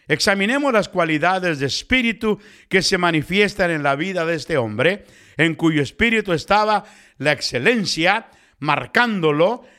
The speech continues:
y haciéndolo una persona predominante. ¿Ok? Vamos a ver por lo menos cuatro cosas acerca de Daniel, las cuales nos van a revelar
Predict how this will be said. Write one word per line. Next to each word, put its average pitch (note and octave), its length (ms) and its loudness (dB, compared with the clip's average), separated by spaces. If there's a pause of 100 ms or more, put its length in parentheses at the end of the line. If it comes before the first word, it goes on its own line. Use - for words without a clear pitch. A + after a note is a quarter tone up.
(140)
y C#3 100 -2
haciéndolo F3+ 680 0
una E3 320 -2
persona F#3 600 0 (320)
predominante. D3 1600 -2
¿Ok? - 240 -4 (580)
Vamos C4 300 0
a G3 80 2
ver F#3 220 0
por D#3 180 -2
lo D3+ 80 2
menos F3+ 320 0
cuatro A#3+ 680 -2
cosas F#3+ 540 0 (320)
acerca F#3+ 560 0
de D3+ 100 0
Daniel, F#3+ 580 2 (380)
las G3 240 0
cuales B3+ 340 2
nos F#3 200 2
van A3 180 0
a A#3 80 2
revelar E3+ 760 2